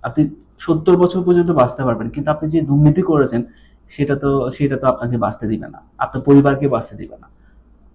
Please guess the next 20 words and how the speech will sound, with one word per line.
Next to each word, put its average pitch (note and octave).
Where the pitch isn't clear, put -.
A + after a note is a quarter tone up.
আপনার -
আত্মীয় C3
স্বজন C#3+
কাউকে D3
বাঁচতে -
দিবে G#2+
না। -
So A#2+
এখন C3
পর্যন্ত C#3
যারা, A#2+
আহ, -
এইসব B2+
বিষয়ে C#3
জড়িত C3+
আছেন A#2
বা A2+
করবেন C#3
চিন্তা C3
করছেন, A#2+